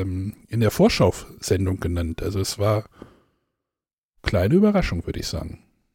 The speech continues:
Hm. Schön, dass sowas noch gibt. Ja. So, René,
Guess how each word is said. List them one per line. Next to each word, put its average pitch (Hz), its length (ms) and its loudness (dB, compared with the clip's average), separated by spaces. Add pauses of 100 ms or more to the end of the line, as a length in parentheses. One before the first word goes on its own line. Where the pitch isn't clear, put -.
(2250)
Hm. 262 220 6 (680)
Schön, - 360 -4 (420)
dass 160 160 2
sowas 240 300 4
noch 170 160 0
gibt. - 320 -6 (2000)
Ja. - 120 -18 (2250)
So, 180 200 6
René, 113 360 4